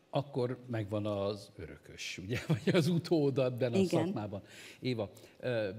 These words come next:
Speaker 1: mi vitte arra, hogy komoly lépéseket tegyen abban a irányban, hogy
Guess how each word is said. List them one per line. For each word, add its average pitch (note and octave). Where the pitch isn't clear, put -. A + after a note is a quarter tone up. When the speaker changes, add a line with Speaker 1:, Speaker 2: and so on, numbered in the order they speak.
Speaker 1:
mi F3+
vitte -
arra, F2+
hogy F#2+
komoly C#3+
lépéseket G2+
tegyen F#2+
abban G2+
a G2
irányban, G#2
hogy G2+